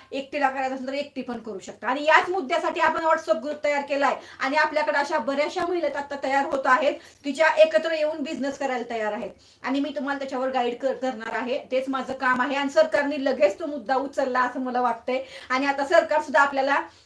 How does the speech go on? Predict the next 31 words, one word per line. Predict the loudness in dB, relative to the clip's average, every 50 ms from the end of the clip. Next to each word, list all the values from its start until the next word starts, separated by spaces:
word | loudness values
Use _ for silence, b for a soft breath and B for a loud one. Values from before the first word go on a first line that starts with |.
| B B
अ, | -8 -4 -2 -2 0 0 0
या, | 2 4 6 6 8 6
अ, | 6 4 2 2 4
योजनेच्या | 4 4 4 2 0 -2 0 0 2
अंतर्गत | 2 2 0 0 0 0 -2 -2 -2 -4
आपल्याला | -6 -6 -4 -2 -2 0 0 0 0 -2 B B B B B _
कर्ज | 4 4 6 4 4
द्यायला | 4 6 6 4 4 0
सुद्धा | 0 -2 -2 -2 0
तयार | 0 2 2 0 0
झाले. | -2 0 2 2
आज | 2 2
पंचवीस | 4 4 4 4 4 0 -4 -6 -2
हजार | 2 4 4 4
रुपये | 4 4 4 4
एका | 6 4 4 2 2
महिलेला | 2 2 2 2 2 2
जर | 0 -2
कर्ज | -2 0 0 0 0 -2 -2
मिळालं | 0 2 4 4 4 4 2 0 -2 B B B B B _
तर | 0
तुम्ही | 2 2 0 -4 -2
दहा | 0 0 2 2 2
पंधरा | 4 4 4 6 4
महिला | 4 4 2 2 2 2 2
येऊन | 2 2 0 0 -2 4 4
जर | 6 8
एखादा | 8 6 4 2 0 4
व्यवसाय | 6 6 6 6 4 0 -4 -4
तयार | -4 -4 -4
केला | -4 2 4 4 6 6 4 4